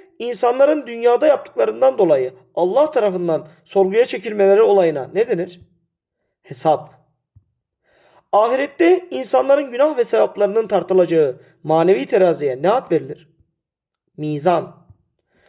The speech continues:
Hesap günü insanın uzuvlarının durumu hakkında Kur'an ne bildirmektedir?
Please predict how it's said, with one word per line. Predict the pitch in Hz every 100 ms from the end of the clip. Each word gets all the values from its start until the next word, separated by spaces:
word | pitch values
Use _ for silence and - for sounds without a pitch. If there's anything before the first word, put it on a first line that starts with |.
| _ _ _
Hesap | - 214 320 339 269
günü | 214
insanın | 190 208 202 240 311
uzuvlarının | 277 196 214 208 202 262 226
durumu | 208 214
hakkında | 208 202 160 135 120 _ _ _
Kur'an | - 220 196 131
ne | 147 180
bildirmektedir? | 269 262 175 - 139 139 _